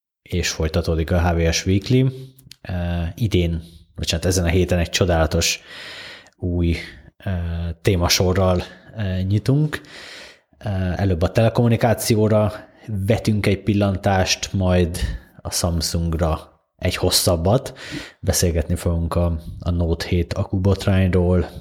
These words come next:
illetve annak az okairól, megnézzük a cég negyedéves eredményeit,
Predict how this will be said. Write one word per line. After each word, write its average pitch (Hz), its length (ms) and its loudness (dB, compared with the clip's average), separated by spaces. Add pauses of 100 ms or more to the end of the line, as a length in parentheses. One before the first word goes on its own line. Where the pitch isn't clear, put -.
illetve 85 300 -2
annak 78 280 0
az 80 120 -2
okairól, 85 720 2 (160)
megnézzük 78 400 -2
a 76 40 -8
cég 73 300 -4
negyedéves 78 560 0
eredményeit, 95 760 2